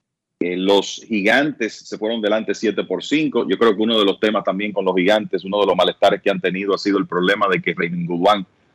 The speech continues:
no ha sido confiable en esta serie semifinal, después que lo fue durante gran parte de la serie regular. El,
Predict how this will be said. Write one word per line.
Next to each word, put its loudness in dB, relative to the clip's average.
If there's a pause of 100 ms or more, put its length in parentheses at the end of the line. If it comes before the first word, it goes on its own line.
(300)
no 4
ha 2
sido 0
confiable 0
en -6
esta -2
serie -2
semifinal, -2
después -8
que -2
lo -2
fue 0
durante -4
gran -2
parte 0
de -2
la -2
serie -6
regular. 2 (800)
El, 0